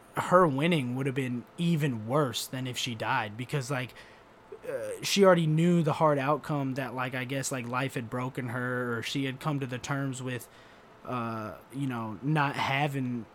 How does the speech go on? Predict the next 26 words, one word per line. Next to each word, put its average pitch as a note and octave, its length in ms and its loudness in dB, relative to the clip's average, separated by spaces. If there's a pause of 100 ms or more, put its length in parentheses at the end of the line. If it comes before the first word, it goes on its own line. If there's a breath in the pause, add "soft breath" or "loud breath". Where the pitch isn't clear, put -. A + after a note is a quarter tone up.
you C#3 140 -2
know, A#2+ 240 -4
a, A#2+ 340 -8
a - 20 -4
light B2+ 300 0
at C3 120 -8
the B2+ 140 -4
end B2+ 120 -6
of A#2 60 -8
the A2+ 100 -6
tunnel. C3 500 -4
Or A2+ 180 -6 (360 loud breath)
maybe F#3+ 300 8
she F#3+ 220 2
just E3+ 240 0
thought, E3 400 2 (200)
you D#3 100 0
know, D3 180 -2
her F3+ 220 6
light D#3+ 200 6
at C#3+ 120 0
the C#3+ 120 0
end C#3+ 80 0
of C#3 80 -2
the C#3 100 -2
tunnel, C#3+ 520 -2